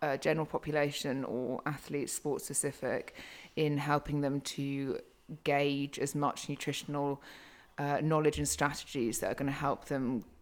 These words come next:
going forward. And in fact, we were having discussion yesterday whilst we were walking through the forests,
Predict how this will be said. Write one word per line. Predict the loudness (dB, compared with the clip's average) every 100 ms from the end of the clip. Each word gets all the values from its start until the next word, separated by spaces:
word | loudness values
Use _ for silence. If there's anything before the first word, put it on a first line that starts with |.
| 0
going | 2 2
forward. | 0 0 0 0 -2 -4 -10 -14 -14 -2
And |
in | 4
fact, | 6 8
we | 6
were | 6 4
having | 2
discussion | 2 2 2 2 0
yesterday | 0 0 2
whilst | 2 4
we | 2
were |
walking | 4 2 2 0
through | 0
the | 0
forests, | 2 4 4 2 -2 -4 -2 -2